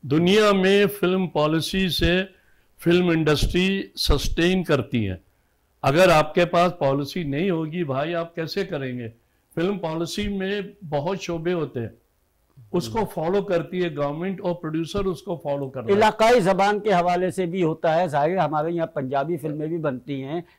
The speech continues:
Speaker 2: सिंधी फिल्म भी बन रही है, पश्तो फिल्में भी बनती हैं और हमारे यहाँ
Speaker 1: नहीं,
Speaker 2: उर्दू
Speaker 1: फिल्म
Speaker 2: फिल्म तो
Speaker 1: policy जो
Speaker 2: इंटरनेशनल
Speaker 1: होती है ना
Speaker 2: सतह पे
Speaker 1: भाई,
Speaker 2: बन-
Speaker 1: फिल्म policy होती है, वो फिल्म industry को <clears throat> वो बिल्डअप करती है,
Speaker 2: हम्म।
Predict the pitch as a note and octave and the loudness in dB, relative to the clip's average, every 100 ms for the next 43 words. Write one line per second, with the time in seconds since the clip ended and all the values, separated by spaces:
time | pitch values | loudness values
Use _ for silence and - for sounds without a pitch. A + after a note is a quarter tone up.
0 | _ - D#3+ D#3+ F#3+ D3+ E3 D#3+ E3 D#3 | _ -6 -2 2 0 0 -4 -4 -4 -2
1 | C#3+ C3 C3 F#3+ F#3 E3 G3+ F3 F3+ F3 | -2 -4 -6 -4 -4 -4 -6 -6 -6 -4
2 | F3 F3+ D#3+ C#3+ - C#3 C#3+ G#3 E3+ C#3 | -4 -4 -4 -4 -4 -6 -4 -2 -2 0
3 | D3 F3+ F3+ E3+ E3 G3+ F3 D#3+ F3 G#3+ | 0 0 -4 -4 -8 -4 0 2 4 4
4 | F#3+ D#3+ G3 A3 B3+ A#3+ A#3+ - C4+ F3+ | 2 2 2 4 2 2 2 2 0 0
5 | A#3 A#3 A3+ A3 G3 F3+ - F3 F#3+ D#3 | 2 2 2 -2 -2 -4 -8 -8 -8 -8
6 | D3+ C#3 F#3+ E3 C3+ D3+ E3+ G3 _ _ | -8 -8 -6 -6 -8 -10 -10 -12 _ _
7 | - C#3+ E3 E3 E3+ G#3 G3 F3+ E3 F#3+ | -20 -8 -6 -4 -4 -2 -2 -4 -4 -4
8 | E3+ F3 F#3 F3+ G#3 - _ _ _ _ | -6 -6 -6 -4 -6 -8 _ _ _ _
9 | _ _ _ - - D3+ E3+ F3 F#3+ E3 | _ _ _ -14 -10 -8 -4 -2 -2 -4
10 | - _ _ _ _ _ _ C#3 B2+ D#3 | -12 _ _ _ _ _ _ -10 -4 -2
11 | D#3 F#3+ F#3+ C#3+ A#2 C3+ A#2+ A2+ - _ | 0 -2 -2 -6 -6 -6 -6 -8 -14 _
12 | A#2+ B2+ | -14 -12